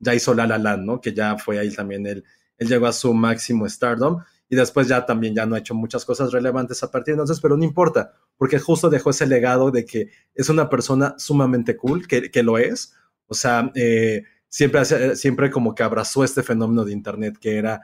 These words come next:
abrazaba el cliché que la gente le ponía. Eh, había muchísimas, eh, me acuerdo que cuando lo, lo pude entrevistar, creo que fue como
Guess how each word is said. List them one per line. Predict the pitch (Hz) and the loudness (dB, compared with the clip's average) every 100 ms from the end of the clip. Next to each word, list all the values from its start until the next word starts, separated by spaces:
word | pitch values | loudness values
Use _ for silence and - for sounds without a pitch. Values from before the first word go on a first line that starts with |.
| _ - | _ -8
abrazaba | 117 120 - 139 | -2 0 2 2
el | 139 135 | 2 0
cliché | 117 107 - 123 | -2 -2 2 2
que | 127 | 2
la | 110 | -4
gente | - 110 107 110 | -4 -4 -2 -4
le | 98 | -6
ponía. | 104 101 107 107 107 107 - _ _ - | -8 -6 -4 -4 -4 -6 -10 _ _ -4
Eh, | 117 123 | 2 2
había | 120 139 | 4 4
muchísimas, | 143 143 139 139 131 139 135 113 107 - | 4 4 2 -2 0 2 4 2 0 -4
eh, | 110 104 104 | -4 -4 -4
me | 104 117 | -4 -2
acuerdo | 117 143 139 | 0 2 2
que | |
cuando | 135 110 | 0 0
lo, | 104 101 - | 0 -2 -4
lo | 107 | -10
pude | 107 113 117 | -6 -2 -2
entrevistar, | 110 104 95 110 | -4 -8 -8 -8
creo | 110 | -8
que | 107 | -8
fue | 107 110 | -8 -8
como | 117 107 90 | -6 -6 -8